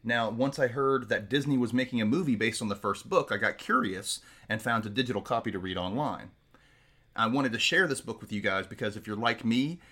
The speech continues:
you didn't know this book series even existed until the House of Mouse got involved with it. I also wanted to share this with my mom because she loves her Irish heritage,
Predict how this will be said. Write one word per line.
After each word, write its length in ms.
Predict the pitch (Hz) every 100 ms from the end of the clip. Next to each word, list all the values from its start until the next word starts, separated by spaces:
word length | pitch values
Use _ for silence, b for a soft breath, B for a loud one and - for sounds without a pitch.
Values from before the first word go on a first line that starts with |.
| b b
you 100 | 127
didn't 240 | 208 151
know 400 | 151 151 135 135
this 180 | 117 120
book 240 | 101 131 -
series 320 | 127 123 113
even 200 | 123 113
existed 500 | 95 98 117 - 117
until 220 | 104 117
the 80 | 98
House 300 | - 107 -
of 120 | 92
Mouse 280 | 104 95 92
got 180 | - 92
involved 340 | 90 98 90
with 160 | 85 -
it. 140 | - - b b b b b b b b -
I 120 | 113
also 200 | 135 -
wanted 200 | 127 110
to 60 | 113
share 200 | 127 107
this 160 | 101
with 100 | 101
my 140 | 104 92
mom 440 | 147 208 143 139
because 360 | 147 123 113 101
she 220 | - 120
loves 220 | 107 104
her 160 | 113 101
Irish 360 | 95 95 98
heritage, 680 | - 139 101 92 139 -